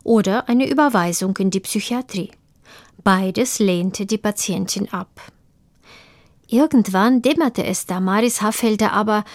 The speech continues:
dass ihre Beschwerden genau zu dem Zeitpunkt begonnen hatten, als sie die Spirale eingesetzt bekommen hatte.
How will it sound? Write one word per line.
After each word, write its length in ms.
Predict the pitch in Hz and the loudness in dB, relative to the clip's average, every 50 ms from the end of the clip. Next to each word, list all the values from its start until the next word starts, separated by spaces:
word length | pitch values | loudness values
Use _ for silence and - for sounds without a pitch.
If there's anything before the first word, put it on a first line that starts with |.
| - - - _ - | -20 -20 -20 _ -12
dass 160 | 208 - - | -10 -8 -8
ihre 180 | - 226 233 | -4 -4 -2
Beschwerden 680 | 202 214 - - - 185 196 220 254 269 269 247 226 196 | -2 -2 -2 -2 0 0 0 2 2 2 4 2 2 2
genau 480 | - 196 185 185 190 214 254 302 320 311 | 2 0 0 2 2 2 2 2 0 -2
zu 180 | - - 240 | -2 -2 0
dem 160 | 220 220 220 | 2 2 0
Zeitpunkt 720 | - - - 202 202 233 - - - 220 214 196 - - - | 0 -2 -2 -2 -4 -4 -6 -4 -2 -2 -2 -2 -2 -4 -4
begonnen 520 | 202 190 - 226 233 233 226 220 208 196 | -4 -2 0 2 2 4 4 2 2 0
hatten, 360 | 202 208 202 - - 214 208 202 - - - - - - _ _ _ | 0 -2 -2 0 2 0 0 0 -2 -10 -20 -20 -20 -20 _ _ _
als 140 | - 214 - | -10 -6 -6
sie 80 | 254 240 | -4 -4
die 120 | 269 285 | -2 -2
Spirale 560 | - - - 302 302 285 277 220 190 180 185 185 | -2 -2 -2 -2 0 2 2 4 4 2 2 0
eingesetzt 600 | - 185 185 185 185 - 180 180 - - - _ | -2 -2 -4 -4 -4 -6 -6 -8 -8 -10 -6 _
bekommen 480 | 208 190 - 196 185 185 180 180 180 | -6 -4 -4 -4 -4 -4 -4 -4 -6
hatte. 320 | 180 185 - - - - | -8 -10 -8 -8 -10 -10